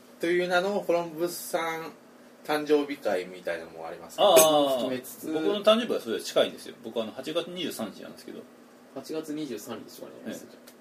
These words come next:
Speaker 2: え。いや、それはいいですよ。
Speaker 3: <laughs>
Speaker 2: あの、多分これ平日なので。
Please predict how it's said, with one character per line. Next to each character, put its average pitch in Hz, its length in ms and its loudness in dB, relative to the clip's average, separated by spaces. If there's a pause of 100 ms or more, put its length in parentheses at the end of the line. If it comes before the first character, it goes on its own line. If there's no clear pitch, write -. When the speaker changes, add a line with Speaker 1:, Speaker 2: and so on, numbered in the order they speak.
Speaker 2:
え。 147 40 0
い - 20 2
や、 120 80 4
そ - 260 -4
れ 226 60 10
は - 80 10
い 190 60 0
い 185 40 2
で - 60 2
す 202 60 6
よ。 185 80 6 (400)
Speaker 3:
<laughs> - 0 -
Speaker 2:
あ 131 140 10
の、 113 40 0
多 226 220 4
分 127 140 2
こ 185 80 0
れ 175 80 2
平 151 200 6
日 120 60 0
な 110 80 -4
の 80 100 -10
で。 80 140 -6